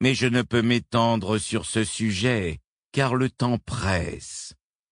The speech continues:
Rama s'illuminera dans deux minutes, et vous vous endormirez soixante secondes plus tard. Alors, si vous voulez faire vos adieux à cet enfant, «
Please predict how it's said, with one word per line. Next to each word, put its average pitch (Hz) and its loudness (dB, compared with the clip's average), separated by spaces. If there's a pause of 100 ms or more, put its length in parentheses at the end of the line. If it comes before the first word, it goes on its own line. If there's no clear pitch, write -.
(520)
Rama 131 4
s'illuminera 117 2
dans 117 2
deux 107 2
minutes, 101 0 (460)
et 117 6
vous 107 0
vous 107 2
endormirez 110 2
soixante 117 -2
secondes 101 0
plus 87 -6
tard. - -4 (380)
Alors, 110 4
si - -4
vous 107 2
voulez 104 2
faire 107 0
vos 101 0
adieux 104 2
à 101 2
cet - -4
enfant, « 101 0